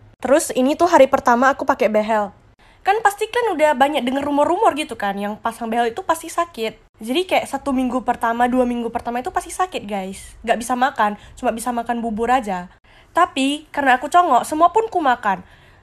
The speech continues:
Ya nggak digigit, guys. Kalau digigit kan sakit. Jadi kayak diemut-emut-emut gitu aja, tapi kayak ditelan gitu. Yang penting enak lah. Terus tiap sebulan sekali kan pergi kontrol. Tiap selesai kontrol tuh udah pasti sakit.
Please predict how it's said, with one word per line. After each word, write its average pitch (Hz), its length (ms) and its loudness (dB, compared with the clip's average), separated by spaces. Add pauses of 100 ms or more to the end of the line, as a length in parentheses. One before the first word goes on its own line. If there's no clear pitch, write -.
(140)
Ya 240 160 2
nggak 240 240 4
digigit, 233 640 -4
guys. 214 320 0
Kalau 226 160 -2
digigit 233 400 -2
kan 392 80 6
sakit. 226 480 -4
Jadi 226 160 -4
kayak 240 320 -4
diemut-emut-emut 240 800 0
gitu 247 240 -4
aja, 254 240 2
tapi 247 320 -2
kayak - 320 -2 (240)
ditelan 254 400 4
gitu. 294 400 -4
Yang 269 160 -6
penting 370 240 0
enak 320 160 4
lah. 330 100 4 (640)
Terus 302 320 0
tiap - 160 4
sebulan 285 320 0
sekali 294 160 0
kan 403 160 4
pergi 254 160 -2
kontrol. 226 480 0
Tiap 226 160 -4
selesai 269 320 0
kontrol 254 400 -2
tuh - 160 0
udah 277 80 2
pasti 262 240 -6
sakit. 320 480 -4